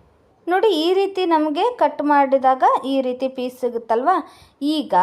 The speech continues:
ನೀವೇನ್ ಮಾಡ್ಬೇಕು ಅಂದ್ರೆ ಇದನ್ನ ಹ್ಯಾಂಡಲ್ ರೀತಿ ಇದನ್ನ ಸ್ಟಿಚ್ ಮಾಡ್ಕೊಂಡು ಬರ್ಬೇಕಾಗತ್ತೆ.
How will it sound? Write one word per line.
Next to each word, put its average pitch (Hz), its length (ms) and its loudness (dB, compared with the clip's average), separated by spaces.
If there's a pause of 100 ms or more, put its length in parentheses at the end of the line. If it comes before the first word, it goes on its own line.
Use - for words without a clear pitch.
(320)
ನೀವೇನ್ 277 460 0
ಮಾಡ್ಬೇಕು 208 480 -4
ಅಂದ್ರೆ 185 640 -2 (260)
ಇದನ್ನ 262 480 -2 (560)
ಹ್ಯಾಂಡಲ್ 339 580 2
ರೀತಿ 294 380 -4
ಇದನ್ನ 262 320 0
ಸ್ಟಿಚ್ 330 460 -4
ಮಾಡ್ಕೊಂಡು 254 500 0
ಬರ್ಬೇಕಾಗತ್ತೆ. 233 1200 -2